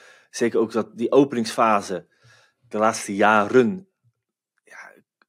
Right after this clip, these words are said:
ik krijg die kopgroep ook, ook, eh, geen minuten meer, hè? En is het, eh, vooral ook heel lang, ehm, slag op slinger springen. Ik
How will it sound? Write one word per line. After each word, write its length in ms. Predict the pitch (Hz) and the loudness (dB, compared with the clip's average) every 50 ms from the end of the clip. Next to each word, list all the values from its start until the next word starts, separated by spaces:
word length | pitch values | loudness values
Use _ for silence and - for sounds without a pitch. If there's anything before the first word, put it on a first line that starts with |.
| _ _ | _ _
ik 140 | - 113 110 | -12 -12 -6
krijg 180 | - 120 107 | -6 -6 -8
die 80 | - - | -8 -10
kopgroep 340 | - 120 113 - - 110 - | -8 -8 -8 -8 -12 -12 -4
ook, 340 | - 123 135 - - - _ | -2 -2 -2 -2 -6 -20 _
ook, 220 | - 143 160 160 - | -8 -8 -8 -8 -10
eh, 200 | - - 151 165 | -12 -10 -10 -10
geen 340 | - - 165 151 151 147 143 | -8 -8 -8 -8 -8 -12 -12
minuten 500 | - 151 151 147 160 147 151 - 156 143 | -12 -12 -8 -8 -8 -8 -8 -10 -12 -12
meer, 200 | 147 151 151 151 151 | -10 -8 -8 -6 -6
hè? 80 | 180 | -8
En 160 | 202 - 143 127 | -8 -8 -10 -12
is 120 | 117 113 | -12 -12
het, 200 | 123 110 - - | -12 -14 -10 -6
eh, 200 | 123 117 113 110 110 _ _ _ - - - - - _ | -4 -4 -4 -4 -8 _ _ _ -20 -20 -20 -20 -20 _
vooral 260 | _ - - 117 113 113 | _ -8 -4 -2 0 0
ook 120 | 110 113 | 0 -2
heel 640 | 117 123 139 165 180 185 185 185 185 180 165 147 | -6 -8 -2 2 4 6 8 8 8 8 6 6
lang, 380 | 135 135 123 110 104 101 101 _ _ _ _ _ _ | 6 6 4 4 2 0 -8 _ _ _ _ _ _
ehm, 560 | - 113 107 104 101 101 98 101 98 95 90 95 95 _ _ _ _ _ _ _ _ _ _ _ _ | -10 -6 -6 -4 -4 -4 -6 -6 -6 -8 -10 -12 -16 _ _ _ _ _ _ _ _ _ _ _ _
slag 260 | _ - - 131 123 123 | _ 0 0 0 0 0
op 80 | 113 | -8
slinger 260 | - - 120 110 208 | -8 -4 -4 -4 -4
springen. 300 | - - - 135 147 160 | -6 -6 -8 -8 -8 -8
Ik 120 | 156 - | -12 -16